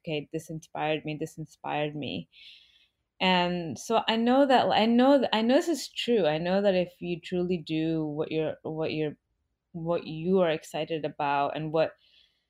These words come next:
gets you up in the morning and what, what makes you excited and what makes you feel, feel good, then that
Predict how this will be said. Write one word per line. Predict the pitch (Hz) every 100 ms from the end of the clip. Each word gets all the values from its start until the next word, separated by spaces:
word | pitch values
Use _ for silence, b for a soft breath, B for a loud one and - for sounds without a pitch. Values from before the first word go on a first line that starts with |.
| _ _ _ _ _ -
gets | 202 -
you | 208
up | 196
in | 202 190
the |
morning | 180 170 165 160 151 151
and | 151
what, | 156 160 -
what | 175 170
makes | 180 175
you | 190
excited | 175 - 165 170
and | 160
what | 156 165
makes | 165 160
you | 185
feel, | - - 170 170 165 165 160 160 B
feel | - 190 180
good, | 180 254 208 180
then | 180 170 165 -
that | 185